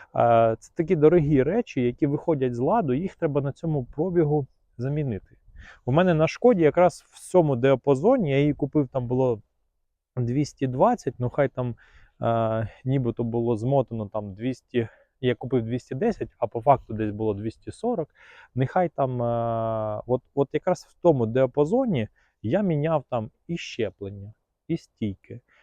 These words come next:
Я міняв там, а, дросільні заслонки, термостати. Тобто весь оцей набор, який закладено, да, от його ресурс такий, його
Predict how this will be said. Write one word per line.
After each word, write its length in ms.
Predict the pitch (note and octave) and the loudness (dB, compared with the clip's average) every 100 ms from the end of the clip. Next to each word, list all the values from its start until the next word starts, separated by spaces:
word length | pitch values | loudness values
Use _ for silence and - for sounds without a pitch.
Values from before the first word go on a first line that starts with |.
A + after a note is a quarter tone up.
| _ - | _ -6
Я 200 | A#2 D3+ | -4 -2
міняв 400 | E3 D#3+ E3+ D#3+ | 0 0 -2 -2
там, 280 | - D#3 D3+ | -2 0 -2
а, 380 | D3 C3 C3 B2+ | -4 -2 -2 0
дросільні 560 | A2 D3+ - E3+ E3 D3 | 2 2 2 -2 -2 -2
заслонки, 920 | D3+ - A#2 A2 G2+ G#2 _ G#2 - _ _ | -2 -4 -4 -4 -4 -12 _ -20 -20 _ _
термостати. 840 | D#3 F#3 F3+ - _ A#2+ F#2+ - - | 2 2 -2 -6 _ 0 0 -6 -4
Тобто 320 | D3 - C3 | -4 0 0
весь 460 | A2 B2+ E3 D3 C3+ | 0 -2 0 -2 -6
оцей 280 | - C3+ | -4 -4
набор, 560 | A#2+ B2+ C#3 A#3 C4 F#3 | -2 -4 -2 0 0 -2
який 420 | A#2+ B2 - D3 | -4 -4 -2 -2
закладено, 720 | A2+ B2+ C#3 C3+ A2+ G#2+ G#2+ | -2 -4 0 2 2 -2 -6
да, 220 | G2+ C#3+ A2 | -2 0 0
от 120 | A2+ | -2
його 220 | B2+ C3 | -2 0
ресурс 380 | C3 - C3+ - | -2 -4 -10 -12
такий, 400 | _ B2 - G#2 | _ -10 -8 -4
його 340 | A2 E3+ F#3 | 0 0 0